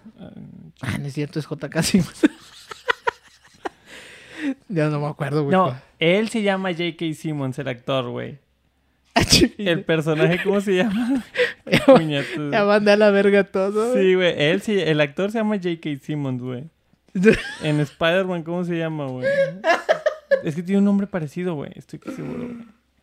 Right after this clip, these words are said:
Speaker 2: ¿Cómo se llama, güey? El hashtag de release de Ayer Scott para ver si los directivos de Warner otra vez se ponen ahí las pilas. Pro-, eh, dicen que, que es muy probable que el universo de, de Snyder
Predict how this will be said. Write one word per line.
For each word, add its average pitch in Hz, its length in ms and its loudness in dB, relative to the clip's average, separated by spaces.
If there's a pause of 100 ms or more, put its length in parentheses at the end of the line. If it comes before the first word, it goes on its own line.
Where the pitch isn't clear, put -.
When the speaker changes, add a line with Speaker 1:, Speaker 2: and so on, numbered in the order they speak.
(160)
Speaker 2:
¿Cómo 180 240 -8
se 220 120 -8
llama, 175 340 -6
güey? 123 360 -14 (240)
El 175 140 -10
hashtag 262 500 -6
de 143 680 -8 (200)
release 165 360 -4
de 185 160 -4
Ayer 180 220 -2
Scott - 400 -6 (260)
para 196 300 0
ver 175 200 -2
si 180 180 -10
los 175 160 -4
directivos 160 460 -6
de 160 80 -4
Warner 143 440 -6
otra 139 240 -8
vez 131 260 -6
se - 200 -12
ponen 127 320 -10
ahí 120 100 -8
las 117 160 -10
pilas. 190 400 -8 (800)
Pro-, - 180 -4
eh, 151 300 0
dicen 165 360 -2
que, 165 300 -6
que 143 360 -4
es 139 80 -4
muy 165 160 0
probable 160 420 -2
que 160 180 -8
el 135 200 -8
universo 151 680 -6
de, 147 300 -8
de 143 200 -12
Snyder 156 420 -10